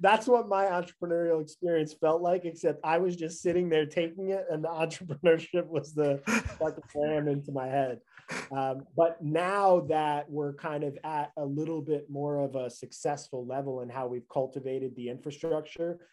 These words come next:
now some of those ideas and concepts start to make sense. And, like, they start to allow me to have conversations with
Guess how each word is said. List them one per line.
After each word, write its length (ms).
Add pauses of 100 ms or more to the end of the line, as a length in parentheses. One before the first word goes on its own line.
(200)
now 340
some 260
of 140
those 220
ideas 480
and 160
concepts 540
start 260
to 80
make 240
sense. 420
And, 100
like, 300 (280)
they 100
start 340
to 180
allow 320
me 160
to 80
have 240
conversations 880
with 440